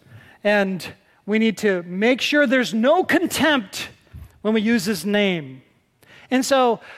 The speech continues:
we've gotta be really, really careful. Isn't it odd that in our culture, people use as a swear word, "Jesus Christ"?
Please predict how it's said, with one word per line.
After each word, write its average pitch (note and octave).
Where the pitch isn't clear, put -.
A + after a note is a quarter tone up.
we've G#3
gotta G3+
be F#3+
really, F3+
really F3
careful. E3+
Isn't G4+
it G#4
odd G#3
that G#3
in G#3
our G#3
culture, G#3
people C#4+
use A#3
as G3+
a F#3+
swear G#3+
word, A#3
"Jesus -
Christ"? -